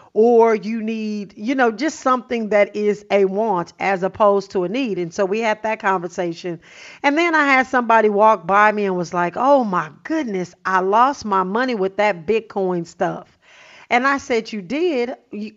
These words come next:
do you mind taking a second to tell me what happened?" And the person proceeded to say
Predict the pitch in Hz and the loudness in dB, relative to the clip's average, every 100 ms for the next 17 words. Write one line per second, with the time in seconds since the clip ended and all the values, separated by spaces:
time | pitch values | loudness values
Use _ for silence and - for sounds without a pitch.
0 | - 185 254 254 240 240 240 233 247 233 | -10 -2 -2 0 -2 -2 -4 -4 -6 -4
1 | 220 240 233 220 196 254 220 220 220 196 | -6 -6 -6 -6 -6 0 2 2 -2 0
2 | 220 220 277 311 - 160 170 _ - - | -2 0 0 0 -2 -8 -8 _ -20 -20
3 | - - - 214 233 226 220 220 214 _ | -20 -20 -6 -2 0 0 0 -2 -6 _
4 | 214 160 196 202 254 226 233 254 277 320 | -14 -4 -4 2 4 4 0 -2 -2 -4
5 | 311 - 233 226 240 226 220 220 - 247 | -10 -2 -2 -2 -6 -4 -4 -8 -6 -6
6 | - 208 160 190 | -2 -2 -2 -6